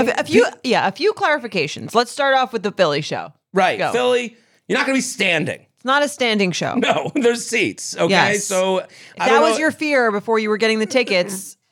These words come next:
Speaker 1: buy
Speaker 2: No.
Speaker 1: a ticket and sit the fuck down.
Speaker 2: Yeah, you're gonna sit.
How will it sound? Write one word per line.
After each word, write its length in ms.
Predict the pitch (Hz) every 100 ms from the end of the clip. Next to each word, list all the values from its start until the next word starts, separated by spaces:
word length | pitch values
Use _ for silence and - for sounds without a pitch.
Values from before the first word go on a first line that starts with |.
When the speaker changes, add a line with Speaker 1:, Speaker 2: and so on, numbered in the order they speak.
| -
Speaker 1:
buy 220 | 226 247
Speaker 2:
No. 60 | 277
Speaker 1:
a 40 |
ticket 380 | - 262 254 233
and 120 | 202
sit 160 | - 226
the 80 | 214
fuck 240 | 208 196
down. 260 | 180 147 139
Speaker 2:
Yeah, 180 | 190 165
you're 140 | 175
gonna 140 | 214
sit. 320 | 208 170 -